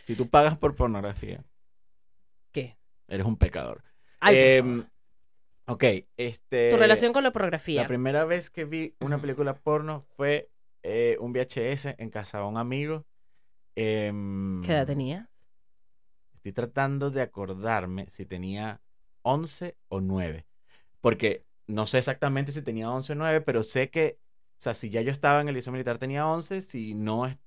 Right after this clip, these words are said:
Speaker 1: tenía nueve, estaba en sexto grado, pero creo que tenía once.
Speaker 2: Ok.
Speaker 1: Once, doce, por ahí.
Speaker 2: Tarde
Speaker 1: Y,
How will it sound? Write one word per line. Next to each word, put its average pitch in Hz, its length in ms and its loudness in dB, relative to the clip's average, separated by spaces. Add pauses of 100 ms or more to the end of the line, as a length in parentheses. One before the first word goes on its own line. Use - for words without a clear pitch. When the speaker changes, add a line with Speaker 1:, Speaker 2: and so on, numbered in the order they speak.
Speaker 1:
tenía 101 240 -6
nueve, 131 320 -2
estaba 104 380 -4
en 107 60 -8
sexto 107 300 -10
grado, 101 300 -4
pero 92 240 -6
creo 147 240 2
que 160 100 -4
tenía 113 320 -2
once. 85 440 -8 (360)
Speaker 2:
Ok. 139 320 4
Speaker 1:
Once, 139 200 2
doce, 113 300 0
por 101 140 -8
ahí. 65 180 -10 (680)
Speaker 2:
Tarde 101 260 0
Speaker 1:
Y, 101 60 2